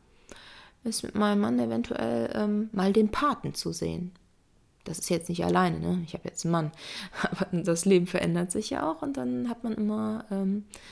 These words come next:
auch Veränderungen um sich herum. Und ich hab den Paten noch nie gesehen und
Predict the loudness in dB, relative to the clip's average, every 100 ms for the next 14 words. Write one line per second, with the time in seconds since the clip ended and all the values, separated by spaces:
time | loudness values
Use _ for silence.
0 | -20 -6 -6 -4 -4 -2 0 -2 -2 -2
1 | -2 -4 -4 -2 -2 -4 -10 -20 -20 -20
2 | _ 0 2 2 2 0 -2 -10 -16 -6
3 | -2 0 0 0 0 0 2 2 0 0
4 | 0 0 0 -2